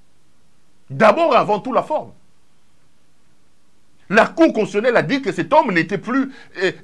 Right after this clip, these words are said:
elle n'était pas compétente elle-même pour juger Matata. Mais ils ont amené ça à la Cour de cassation. L'objectif est simple, utiliser les moyens de l'État, la force publique, pour contraindre les gens à s'allier avec eux. Aujourd'hui, ils sont sur le point d'abandonner les poursuites contre Matata parce qu'il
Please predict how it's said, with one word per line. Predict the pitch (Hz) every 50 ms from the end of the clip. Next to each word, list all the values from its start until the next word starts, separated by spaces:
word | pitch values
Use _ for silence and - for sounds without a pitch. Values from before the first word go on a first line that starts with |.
| - 170
elle | 190 196 202
n'était | 190 185 190 - -
pas | - 254 -
compétente | - - 180 160 180 185 185 240 240 -
elle-même | 220 190 175 170 247 269 208
pour | - - 160
juger | 156 147 170 156 214
Matata. | 202 170 151 - 240 - 131 110 - - -
Mais | - 185 226
ils | 233 208 156 233
ont | 294
amené | 254 208 220
ça | 214 240 208
à |
la | 175 -
Cour | - 208 170
de | 139
cassation. | 135 151 147 - 156 - 196 - - - -
L'objectif | 208 233 226 170 196 214 - 339 311 - -
est | 196
simple, | - - 285 269 - - 135 - - - - -
utiliser | 277 277 269 277 269 - 240 240 220 226 208 190 330 339
les | 262 185
moyens | 170 165 170 175 175 165
de | 147
l'État, | 135 135 131 127 - - 240 220 - - - - - - -
la | - 151 151
force | - - - - 339 294 - - - 208
publique, | - - 233 233 285 349 349 294 - - - - - -
pour | - 277 220 180
contraindre | - 277 285 247 277 320 339 320 226 208
les | 190 185
gens | 170 220 214
à | 160
s'allier | - 170 147 151 160
avec | 143 123 127 123 120 -
eux. | 107 - - - - - - - - - - - - - - - - - - - - - - - -
Aujourd'hui, | 202 214 165 175 240 240 320 302
ils |
sont | - 277 247
sur | 247 - 220
le | 202 170 -
point | - 233 240
d'abandonner | 190 160 143 156 160 160 160 180 208 247 285 302 294 - - - - -
les | 151 165
poursuites | - 185 196 180 160 - 262 190
contre | 202 202 - 165
Matata | 151 151 - 254 247 - -
parce | - - 196 - -
qu'il | - 330 339 339